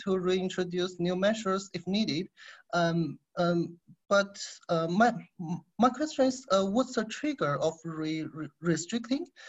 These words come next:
Uh, do we need a criteria or system, uh, for the whole country that, uh, when we should be, uh, re-locked down or,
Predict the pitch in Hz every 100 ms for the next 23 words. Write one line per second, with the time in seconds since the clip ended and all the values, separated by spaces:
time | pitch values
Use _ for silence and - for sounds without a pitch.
0 | - - 185 196 208 208 190 185 175 185
1 | 180 180 294 170 147 147 165 165 - 277
2 | - 151 147 - 147 147 165 165 233 240
3 | 277 285 175 160 160 165 - _ - _
4 | - 151 156 170 175 170 170 165 151 -
5 | 151 151 139 147 143 151 151 151 190 185
6 | 175 - 139 143 131